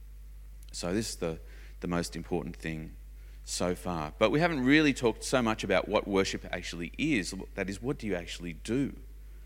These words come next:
to worship God? Jesus makes worship possible. What do we actually do to worship God? So I want to think about worship in the Bible. And as we look at the whole Bible's story of worship, the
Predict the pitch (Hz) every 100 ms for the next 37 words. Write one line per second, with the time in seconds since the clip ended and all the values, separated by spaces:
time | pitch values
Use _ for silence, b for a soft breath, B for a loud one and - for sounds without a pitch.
0 | b b b - 95 90 87 - - 80
1 | 78 80 113 104 98 - - 92 90 -
2 | 90 - - - 107 104 120 113 - -
3 | b b b b 98 - 90 87 82 -
4 | 87 78 82 80 78 - - b b b
5 | b b b - 87 82 - - - 78
6 | 80 - - - 165 156 160 127 104 -
7 | 107 110 110 104 92 82 92 101 85 87
8 | - - - - - - - - - -
9 | - B B B B B - 117 120 120
10 | - B - - - 151 175 147 180 165
11 | 113 131 123 117 - 113 117 120 107 -
12 | - 139 170 151 104 98 131 143 - 78
13 | - - b b b b b b b b
14 | - - 113 113